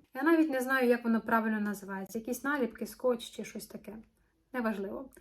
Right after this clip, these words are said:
Це прикольно, смішно, класно. Час від часу сама таким балуюсь. Проте я відмовила.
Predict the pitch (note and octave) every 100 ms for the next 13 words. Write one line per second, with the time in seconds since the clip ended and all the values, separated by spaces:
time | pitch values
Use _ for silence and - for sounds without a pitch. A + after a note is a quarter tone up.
0 | _ - F#4 C4 B3+ F4 D4 B3+ - A#3+
1 | C#4+ C#4+ A#3+ A3+ A3 A#3+ A#3 A#3 B3+ -
2 | B3 A#3+ A3+ A3+ A3+ A3 G#3 G3 F#3+ F3+
3 | A3+ C#4 C4 B3 A#3 A3+ - - - -
4 | A#3 D#4+ D4 B3+ C4 B3+ A3 G#3 F#3 G3
5 | B3